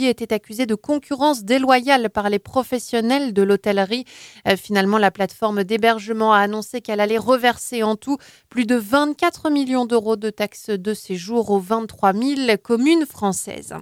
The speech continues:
Dans l'actualité également, nouvelle audience de justice sur le cas de Vincent Lambert aujourd'hui. Le tribunal de Châlons-en-Champagne doit se prononcer cet après-midi sur la légalité d'une nouvelle procédure d'arrêt des soins chez cet homme en état végétatif depuis dix ans.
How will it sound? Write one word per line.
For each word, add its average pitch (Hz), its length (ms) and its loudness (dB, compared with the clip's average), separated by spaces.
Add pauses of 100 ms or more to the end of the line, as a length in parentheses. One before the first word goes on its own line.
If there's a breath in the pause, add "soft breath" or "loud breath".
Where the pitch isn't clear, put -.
(1500 loud breath)
Dans 262 280 6
l'actualité 247 640 0
également, 226 420 0
nouvelle 233 300 2
audience 220 340 0
de 214 140 -2
justice 226 680 -4
sur 214 220 -4
le 214 100 2
cas 233 160 -4
de 214 80 2
Vincent 226 460 0
Lambert 214 320 2
aujourd'hui. 220 560 0
Le 269 120 2
tribunal 208 460 -2
de 196 80 0
Châlons-en-Champagne 202 840 -2
doit 208 140 2
se - 100 -14
prononcer 208 480 -10
cet 214 160 -6
après-midi 214 580 -4 (300 loud breath)
sur 233 200 0
la 214 120 4
légalité 220 500 -2
d'une 214 220 0
nouvelle 269 420 2
procédure 208 580 -4
d'arrêt 202 280 0
des 208 120 -4
soins 226 540 -2
chez 208 200 -8
cet 202 320 -4
homme 247 180 2
en 208 100 2
état 202 240 0
végétatif 208 720 -4
depuis 196 320 -4
dix 196 320 -10
ans. 233 220 4